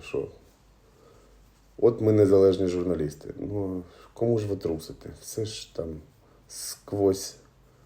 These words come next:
строк видно. Коротше,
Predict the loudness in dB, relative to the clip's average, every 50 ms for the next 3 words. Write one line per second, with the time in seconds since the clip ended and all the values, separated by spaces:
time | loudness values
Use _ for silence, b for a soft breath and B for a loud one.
0 | b b _ -20 -20 -18 -18 -4 2 6 6 6 6 4 2 -6 -16 -20 _ _
1 | _ _ -10 -6 -4 -2 -2 -2 -2 -2 -4 -4 -6 -8 -14 -20 -20 -20 -20 _
2 | _ _ 2 4 6 6 6 4 0 -8